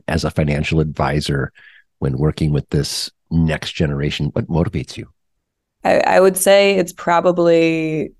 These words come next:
Speaker 2: to see everyone reach their financial goals younger. I, we do work with a lot of clients who, you know, when they are ready for retirement, they're, they're wondering if they can retire. They're wondering if they have enough money in the bank. They wonder what the market's gonna do.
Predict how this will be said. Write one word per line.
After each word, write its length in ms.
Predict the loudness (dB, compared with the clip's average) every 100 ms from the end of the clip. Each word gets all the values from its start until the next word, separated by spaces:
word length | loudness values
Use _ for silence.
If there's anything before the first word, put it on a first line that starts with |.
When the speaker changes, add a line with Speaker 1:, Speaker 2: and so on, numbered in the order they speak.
| _
Speaker 2:
to 160 | -6 -4
see 380 | -2 0 4 4
everyone 840 | 4 2 2 2 0 0 -2 -6 -8
reach 500 | -2 0 0 0 0
their 120 | 0
financial 500 | 0 0 0 0 -2
goals 380 | 0 2 0 -4 -4
younger. 680 | -2 0 2 2 2 -2 -14 -20 _ _ _ _
I, 220 | 0 4
we 160 | 6 6
do 140 | 6
work 180 | 6 4
with 140 | 2
a 20 | 2
lot 160 | 2
of 60 | 0
clients 520 | -2 -2 -2 -4 -4
who, 480 | 0 2 2 0 -2
you 80 | -2
know, 120 | -2
when 200 | 0 0
they 320 | 0 0 2
are 440 | 2 2 2 0 -2
ready 180 | 2 2
for 160 | 4 2
retirement, 540 | 2 2 2 2 2
they're, 240 | 4 2 0 -2
they're 260 | 0 2 2
wondering 520 | 2 2 2 0 -2
if 180 | -4 -2
they 100 | -4
can 160 | -4
retire. 400 | -6 -2 0 0
They're 140 | 0 2
wondering 600 | 4 4 2 2 0 -2
if 160 | 0
they 140 | 2 2
have 180 | 2 2
enough 240 | 0 0
money 240 | 0 0 2
in 80 |
the 80 | 0
bank. 360 | 0 0 -2 0
They 160 | 2 4
wonder 640 | 4 4 4 4 2 0 2
what 200 | 2 2
the 80 |
market's 340 | 2 2 0 -2
gonna 180 | -2 0
do. 240 | 2